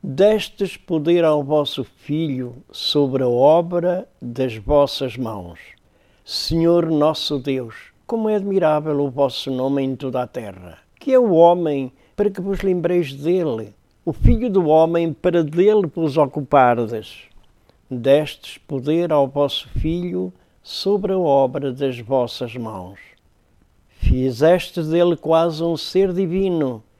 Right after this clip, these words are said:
de honra e glória o coroaste. Deste-lhe poder sobre a obra das vossas mãos, tudo submetestes a seus pés.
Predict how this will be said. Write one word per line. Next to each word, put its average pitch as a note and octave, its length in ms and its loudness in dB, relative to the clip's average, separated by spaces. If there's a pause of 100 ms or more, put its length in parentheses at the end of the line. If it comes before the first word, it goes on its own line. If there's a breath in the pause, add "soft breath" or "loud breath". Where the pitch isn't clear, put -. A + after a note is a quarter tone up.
(140)
de D3 220 2
honra G#3 340 4
e G#3 60 2
glória F#3+ 520 4
o G3 80 4
coroaste. F3 800 2 (400)
Deste-lhe D3+ 460 -2
poder D3+ 400 -2
sobre D3 340 -4
a D3 40 4
obra D#3 480 2
das C#3+ 240 -2
vossas D#3 560 -2
mãos, E3+ 500 -2 (240)
tudo G#3 500 0
submetestes D#3 1080 -4
a D3+ 80 0
seus C#3+ 380 -4
pés. B2 400 -8